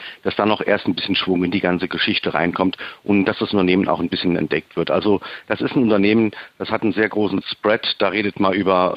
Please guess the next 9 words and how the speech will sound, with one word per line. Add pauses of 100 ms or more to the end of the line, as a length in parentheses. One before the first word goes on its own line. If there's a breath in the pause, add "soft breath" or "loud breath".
vierzig
Cent
zu
fünfzig
Cent,
wird
die
teilweise
getaxt.